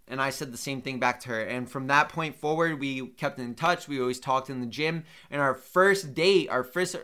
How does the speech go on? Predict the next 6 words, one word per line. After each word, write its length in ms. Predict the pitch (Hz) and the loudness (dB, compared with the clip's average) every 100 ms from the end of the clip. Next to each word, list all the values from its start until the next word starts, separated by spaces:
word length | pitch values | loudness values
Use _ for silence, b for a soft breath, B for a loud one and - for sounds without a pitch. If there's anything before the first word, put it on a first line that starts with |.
| - | -2
our 140 | 135 | -2
first 320 | 131 180 180 | 0 -2 -2
official 380 | 165 170 - 156 | -4 -6 -6 -6
date 280 | 135 151 151 | 0 0 0
was 180 | 131 127 | -2 2
actually 760 | 117 131 - 135 131 131 127 | 6 6 4 -8 -4 -4 -6